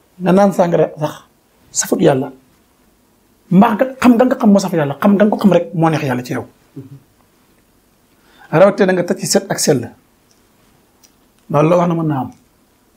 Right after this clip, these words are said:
Te guni amul nag, ku ne am. Dama waxoon fii ne la boo demee Saloum fii, mën nga fa gis mag ñoo xam ne, xam nañ surtout boo xam ne, tey buñ ko liggéeyoon tey, benn seconde du tegu ci, du,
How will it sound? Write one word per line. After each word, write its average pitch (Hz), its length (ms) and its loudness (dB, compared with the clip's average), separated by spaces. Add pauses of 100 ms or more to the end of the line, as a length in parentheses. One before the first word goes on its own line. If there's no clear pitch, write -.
(140)
Te 170 80 -2
guni 190 260 4
amul 170 180 2
nag, 147 140 -4 (680)
ku 180 100 -2
ne 165 80 4
am. 131 200 0 (1160)
Dama 160 180 2
waxoon 185 200 4
fii 190 120 2
ne 180 80 0
la 175 80 2
boo 170 120 4
demee 175 180 0
Saloum 156 300 0
fii, 147 220 -2
mën 165 180 2
nga 160 120 2
fa 156 120 2
gis 156 160 0
mag 156 240 0
ñoo 147 160 0
xam 143 180 -2
ne, 113 120 -10 (640)
xam 175 140 0
nañ 170 120 2
surtout 196 300 2
boo 165 160 4
xam 147 160 0
ne, 131 160 -6 (340)
tey 180 140 2
buñ 190 180 6
ko 233 80 4
liggéeyoon 190 360 4
tey, 131 160 -4 (520)
benn 208 380 4
seconde 208 340 4
du 185 100 2
tegu 190 240 2
ci, 190 120 -2
du, 185 160 -2